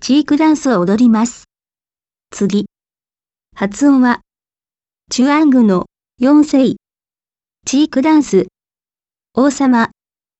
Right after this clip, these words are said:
創造主の王様は、チークダンスが大好き。創造主の王様は、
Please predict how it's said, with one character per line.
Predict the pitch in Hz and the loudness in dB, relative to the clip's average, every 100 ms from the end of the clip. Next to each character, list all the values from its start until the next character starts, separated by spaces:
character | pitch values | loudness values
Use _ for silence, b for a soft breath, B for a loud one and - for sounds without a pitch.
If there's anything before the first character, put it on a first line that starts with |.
| _ _ _ _ | _ _ _ _
創 | - 254 294 | -4 -2 0
造 | 302 311 | 2 0
主 | 302 262 | 2 0
の | 202 190 | 0 -2
王 | |
様 | 233 220 214 196 | -2 0 0 0
は、 | 190 196 _ _ _ | -2 -4 _ _ _
チ | - 285 | -4 -2
ー | |
ク | 302 262 | -2 -2
ダ | 311 | 2
ン | 302 | 0
ス | 302 208 | 0 -2
が | 190 | -2
大 | 226 269 | -2 -2
好 | - | -6
き。 | - 202 - _ _ _ _ _ _ _ _ | -6 -6 -6 _ _ _ _ _ _ _ _
創 | - 254 285 | -8 -2 0
造 | 277 311 | 0 0
主 | 311 269 | 0 0
の | 220 180 | 0 0
王 | 220 | -4
様 | 226 214 208 | -2 0 0
は、 | 190 190 | 0 -2